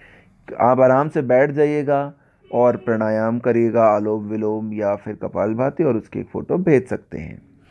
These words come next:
अगर टीचर मंगवाता है तो। नाथपंथियों, सिद्धियों और योगियों के विशा-, विश्वासों और आचार व्यवहारों का आपको वर्णन करना है। तो देखिए, सबसे पहले जो इनका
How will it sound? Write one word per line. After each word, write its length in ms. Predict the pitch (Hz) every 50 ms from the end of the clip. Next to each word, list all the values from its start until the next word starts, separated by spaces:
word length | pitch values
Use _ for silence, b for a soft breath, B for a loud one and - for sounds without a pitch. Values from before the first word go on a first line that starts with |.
| B B B B B 95
अगर 140 | 101 117
टीचर 360 | 110 92 113 110 - 123 131 147
मंगवाता 520 | 160 143 123 107 101 90 87 - - -
है 100 | 71 64
तो। 240 | - _ 87 85 - b b b b b b b b
नाथपंथियों, 880 | - 120 123 135 160 196 190 - - 180 165 160 156 - 160 156 156 160
सिद्धियों 500 | 156 - - 123 117 117 120 131 139 135
और 180 | - 120 117 113
योगियों 440 | 113 117 113 117 120 127 147 151 156
के 180 | - 135 131
विशा-, 680 | 117 107 113 110 - - - 120 117 110 - - - 117
विश्वासों 720 | 117 117 117 - 120 120 120 123 131 - - 127 104 92 95 _ _ _ _ _ _ _ _ -
और 120 | 131 139
आचार 440 | 143 139 139 - 151 139 147 160 160
व्यवहारों 420 | 135 135 123 113 120 117 117 120
का 160 | 117 - - -
आपको 420 | - 98 107 101 - _ 151 156
वर्णन 400 | 123 110 110 104 101 101 95 98
करना 280 | - 92 90 85 78 73
है। 100 | 80 -
तो 140 | - 95
देखिए, 260 | 101 107 104 - 120 120
सबसे 360 | - 123 113 - - 139 131
पहले 360 | - - 117 117 117 123 120
जो 180 | 117 123 123 -
इनका 520 | - 117 110 - 120 123 127 123 - _